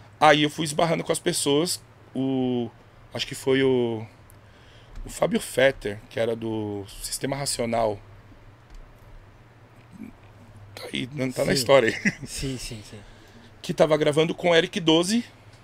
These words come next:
Speaker 1: e aí começou a ponte. O
Speaker 2: Ah.
Speaker 1: Eric doze foi o começo da minha ponte pra essa parte de gravação.
Speaker 2: Sim.
Speaker 1: Só que aconteceu muita coisa no mesmo período.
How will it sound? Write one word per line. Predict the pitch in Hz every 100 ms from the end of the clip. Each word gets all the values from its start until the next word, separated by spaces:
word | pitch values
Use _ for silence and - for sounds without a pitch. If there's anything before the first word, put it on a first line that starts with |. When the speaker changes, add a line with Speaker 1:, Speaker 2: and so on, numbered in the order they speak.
| - - - - -
Speaker 1:
e | 151
aí | 147 -
começou | 160 160 - - 165
a | 202
ponte. | 156 147 - - - - - - - - - - -
O | 110 107
Speaker 2:
Ah. | 127
Speaker 1:
Eric | 170 - 143
doze | 131 151 165
foi | - 160
o |
começo | 160 147 143
da | -
minha | -
ponte | 139 131 147 - - - -
pra | 131
essa | 131 135
parte | - 135 -
de | 139
gravação. | 135 143 147 175 - 123 113 - - - -
Speaker 2:
Sim. | - - - -
Speaker 1:
Só | - 143
que | 151
aconteceu | 160 156 - 151
muita | 170 170
coisa | - 160 160
no |
mesmo | 151 170 185
período. | 170 147 123 107